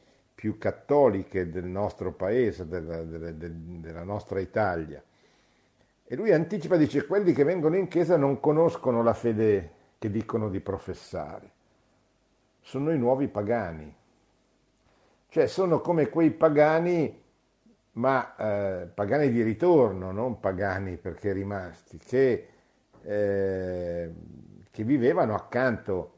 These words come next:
alla piccola minoranza cristiana che impiegò secoli per cristianizzare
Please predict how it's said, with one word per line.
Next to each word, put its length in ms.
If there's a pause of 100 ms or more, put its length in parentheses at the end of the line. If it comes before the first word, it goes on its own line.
(880)
alla 200
piccola 540
minoranza 680
cristiana 880 (680)
che 100
impiegò 880 (1120)
secoli 840 (680)
per 200
cristianizzare 1400